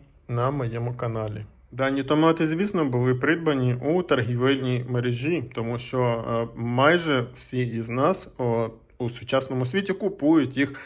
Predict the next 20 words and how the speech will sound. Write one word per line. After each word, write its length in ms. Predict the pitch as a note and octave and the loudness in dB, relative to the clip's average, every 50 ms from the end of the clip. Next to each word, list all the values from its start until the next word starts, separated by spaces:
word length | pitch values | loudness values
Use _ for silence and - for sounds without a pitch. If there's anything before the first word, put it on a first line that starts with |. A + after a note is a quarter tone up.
| - - - _ | -18 -20 -18 _
а, 260 | - B2+ A#2+ A#2+ B2 | 0 0 0 0 0
саме 420 | - - - C3+ C3+ C3 B2+ A#2+ | -4 0 2 2 2 2 2 -2
там. 360 | A#2 - - C3 A#2 G#2+ G#2 A2 - - - - - - - - - _ _ | -4 -2 0 0 0 0 -2 -6 -12 -10 -8 -8 -8 -8 -12 -16 -18 _ _
Тому 500 | - A3+ G#3+ G#3 G#3 G#3 G3+ F#3+ F3 D#3 | 2 4 8 10 10 12 12 10 8 6
там 300 | - - D#3+ D#3 D#3 C#3 | 6 6 6 6 6 6
ви 100 | C3 C3 | 4 4
можете 360 | B2+ C3 C3 A#2+ - - - | 4 4 2 0 -2 -4 -8
спокійно 720 | B2 - - C3 B2 - - C3+ C3 B2+ B2 A#2+ A#2+ G2+ | -8 -6 -6 -6 -6 -4 -4 -2 0 0 0 0 0 -2
розрізняти. 880 | - C3+ B2+ B2 B2 A#2+ B2+ B2 B2 C3+ C#3+ D3 D3+ D#3+ D#3 - F#3 F3+ - - - - - - - - - - _ _ | -2 0 0 0 2 2 2 2 2 0 0 0 0 0 0 -2 -6 -6 -6 -14 -18 -20 -20 -20 -20 -20 -20 -20 _ _
А, 280 | - B2+ B2+ B2+ C3 B2+ B2+ - | 0 2 2 2 2 0 -4 -6
навіть 480 | - C#3 C#3+ D#3+ F#3 G#3 A#3 A3+ G3+ - | -4 0 2 4 4 4 2 2 0 0
якщо 480 | D#3 - - - - C3+ B2 B2 C3 B2+ B2+ - | -2 0 0 -2 0 2 2 2 0 -2 -6 -8
вам 500 | - C3 A#2 C3 C#3+ E3 F3+ F3+ E3+ D#3+ - - - - | -6 -4 0 2 2 2 2 0 -2 -4 -8 -14 -20 -8
трапилися 800 | - C3 B2 B2+ D#3 F3 E3+ E3+ D3 C#3 C3 B2 B2 B2 - B2 | -6 -2 0 2 2 2 0 0 0 2 2 2 0 -2 -4 -6
томати, 640 | A#2 - - C3 B2+ C#3+ D#3 D#3 D3 B2+ - B2 B2 B2 | -6 -4 -2 -2 0 0 0 0 -2 -2 -2 -4 -4 -2
які 540 | B2 B2 B2+ B2+ B2+ - C3+ B2 B2+ B2+ B2 | 0 0 0 -2 -2 -4 -4 -2 -2 -4 -6
є 360 | B2+ A#2 A#2 A#2+ A#2+ A2+ A2+ - - - | -10 -8 -6 -4 -4 -4 -4 -8 -10 -6
нітратні, 680 | B2 B2+ B2+ B2+ - E3+ F3 F3+ F3 F3 F#3 F3 F3 E3+ E3+ - - _ _ _ _ _ _ _ _ - - | -4 -4 -4 -2 0 0 0 0 0 -2 -2 -2 -2 -2 -4 -12 -20 _ _ _ _ _ _ _ _ -4 0
ви 200 | C#3+ E3 G#3+ A3 | 4 6 6 6
можете, 640 | F#3 D#3+ D#3 D#3 D3 B2+ B2+ - B2+ A#2+ A#2 A#2 | 6 4 2 2 0 -4 -2 -2 -2 0 0 -2